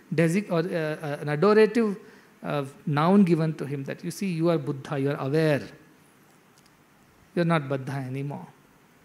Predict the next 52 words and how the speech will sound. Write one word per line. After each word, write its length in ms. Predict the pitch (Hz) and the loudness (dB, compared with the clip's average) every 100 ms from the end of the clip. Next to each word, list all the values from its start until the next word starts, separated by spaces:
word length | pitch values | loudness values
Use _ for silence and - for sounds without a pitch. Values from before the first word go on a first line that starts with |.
| _ _ _ _ _ _ | _ _ _ _ _ _
So 120 | - | -6
Buddha 340 | 190 208 233 233 | -2 4 6 6
said 220 | 226 185 | 4 2
the 80 | 185 | 0
same 340 | - 165 165 | 0 0 -2
thing, 160 | 151 147 | -4 0
"Give 160 | 175 | 2
up 160 | 190 180 | 2 0
your 120 | 165 | 0
desires." 480 | 135 135 131 123 156 | 0 -4 -4 -6 -4
Now 80 | 165 | -2
let 200 | 170 190 | 0 -2
us 120 | 180 | -4
think, 340 | - 196 196 - - - - | -2 -2 -2 -6 -20 -20 -8
in 160 | 190 190 | 0 4
your 200 | 196 196 | 6 6
mind 300 | 170 170 175 | 4 2 2
you 80 | 165 | 0
have 160 | 160 | -2
categorized, 500 | 151 151 151 151 151 | -2 -4 -2 -2 0
you 60 | 147 | -2
have 80 | 151 | -2
got 220 | 160 156 | -2 -4
three 180 | 170 180 | -2 -2
bins 420 | 156 160 147 - | 0 0 0 -4
now. 180 | 131 113 - - _ _ _ _ _ _ _ _ | -10 -12 -18 -20 _ _ _ _ _ _ _ _
One 120 | 170 | -2
is 80 | 180 | 0
a 60 | |
tamasic 560 | 202 160 156 160 180 139 | 2 2 2 2 0 -2
bin, 220 | 165 147 - | -4 -4 0
instinctive 680 | 185 190 - 196 185 208 151 | 2 4 4 0 2 0 0
desires, 540 | 143 139 120 - - - _ _ _ _ _ _ _ - | -2 -4 -8 -10 -14 -16 _ _ _ _ _ _ _ -2
impulsive 680 | 185 185 185 180 180 208 165 | 2 2 4 4 4 0 0
desires. 640 | 143 135 117 101 - - - _ _ _ _ _ _ _ _ _ _ - | -2 -4 -6 -10 -10 -12 -20 _ _ _ _ _ _ _ _ _ _ -2
Now 60 | |
you 80 | 202 | 4
have 100 | 208 | 6
no 140 | 190 208 | 8 6
control 480 | 190 175 202 196 | 6 4 6 6
over 140 | 165 151 | 6 4
it. 80 | 143 | 2
When 120 | 165 | 2
it 140 | 170 | 2
takes 300 | - 202 196 | 4 4 4
over 200 | 220 214 208 | 2 4 4
you, 240 | 196 254 | 4 4
you 100 | 190 | 2
just 260 | 165 196 - | 2 -2 -2
follow 280 | 175 147 | 0 2
it 200 | 170 151 139 | 2 0 -4
blindly. 440 | 139 135 139 139 | -4 -4 -4 -8